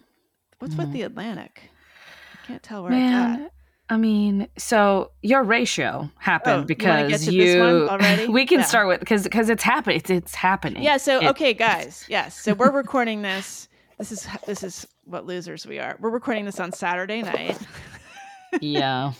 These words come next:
Speaker 2: Yeah.
Speaker 1: Well, it's actually, <laughs> um, and, uh, yeah, so I, there was this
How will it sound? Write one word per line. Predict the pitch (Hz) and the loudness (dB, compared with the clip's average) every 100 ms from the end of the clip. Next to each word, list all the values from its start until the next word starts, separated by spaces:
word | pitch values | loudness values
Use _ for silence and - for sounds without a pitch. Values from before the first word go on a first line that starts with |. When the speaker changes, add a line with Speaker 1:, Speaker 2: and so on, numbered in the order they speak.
| - - - - - | -14 -16 -20 -20 -14
Speaker 2:
Yeah. | 143 - - | -10 -6 0
Speaker 1:
Well, | 247 | 0
it's | 240 | 2
actually, | - - 220 - 262 - 269 - 302 - 294 - - 640 | 0 0 -2 0 0 2 -2 -2 -8 -8 -10 -10 -10 -8
<laughs> | 523 403 - | -6 -8 -2
um, | 240 226 214 202 202 196 - | 2 4 4 0 -6 -14 -8
and, | 214 208 196 190 | -4 -2 -2 -4
uh, | 202 185 175 175 180 - _ _ _ _ _ - | -4 -2 -2 -2 -4 -8 _ _ _ _ _ -6
yeah, | 302 220 | -2 0
so | - 240 | 0 -2
I, | - 226 233 - | 0 0 0 -2
there | 240 240 | -2 -2
was | 269 285 | -2 -6
this | - 262 | -8 -10